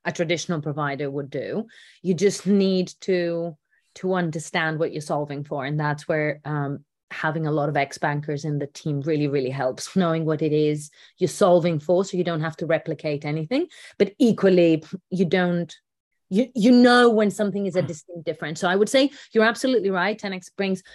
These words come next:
Speaker 1: <clears throat> a lot of extensibility, flexibility, modularity. So it could and has absolutely the vision to be able to support any of our clients across their entire universal banking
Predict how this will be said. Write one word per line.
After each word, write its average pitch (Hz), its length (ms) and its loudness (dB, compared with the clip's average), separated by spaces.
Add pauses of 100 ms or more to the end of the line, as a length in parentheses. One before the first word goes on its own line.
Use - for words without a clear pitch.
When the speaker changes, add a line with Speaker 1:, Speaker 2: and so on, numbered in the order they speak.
Speaker 1:
<clears throat> - 200 -10
a 277 360 6
lot 202 260 6
of 196 60 0
extensibility, 185 840 -2
flexibility, 165 760 -4
modularity. 160 1080 0 (220)
So 190 300 -2
it 185 140 -4 (180)
could 208 560 2
and 160 120 -6
has 170 240 -4
absolutely 170 600 -2
the 160 100 -2
vision 151 360 -2
to 165 80 -8
be 151 120 -4
able 151 240 0
to - 80 -12
support - 460 -2
any 196 160 2
of 196 100 2
our 165 140 0
clients 185 360 0 (540)
across 190 440 -2
their 170 200 0
entire 170 720 -2
universal 147 640 -6
banking 147 640 -6